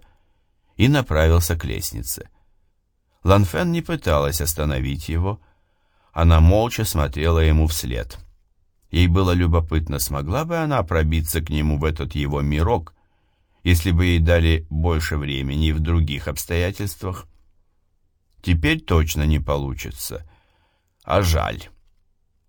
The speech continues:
Она не лгала ему. Если бы Арсений всерьёз принялся за дело, результаты наверняка были бы потрясающими. Что с ним дальше будет, непонятно.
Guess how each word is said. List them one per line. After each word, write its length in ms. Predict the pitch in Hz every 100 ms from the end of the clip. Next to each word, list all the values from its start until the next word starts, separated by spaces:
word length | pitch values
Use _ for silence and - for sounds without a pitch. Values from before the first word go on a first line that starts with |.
| _
Она 360 | 78 92 113 117
не 140 | 107
лгала 520 | 110 98 107 90 60
ему. 480 | 57 62 64 50 - _ _ _ _ _ _ _ _ _
Если 280 | 92 85 95
бы 140 | 85
Арсений 500 | 85 82 - 87 82
всерьёз 480 | 80 78 71 69 78
принялся 500 | 82 85 85 82 82
за 180 | 78 76
дело, 460 | 67 65 71 87 - _ _ _ _ _ _ -
результаты 580 | 92 95 85 - -
наверняка 600 | 117 101 95 90 85 127 107
были 280 | 90 92
бы 160 | 87 90
потрясающими. 1080 | 82 80 85 80 53 50 50 - 50 50 - _ _ _ _ _ _ _ _ _ -
Что 300 | - - 139
с 120 | -
ним 220 | 156 143
дальше 380 | 139 139 127 135
будет, 580 | 113 117 117 117 - -
непонятно. 840 | 87 85 80 64 58 57 - 50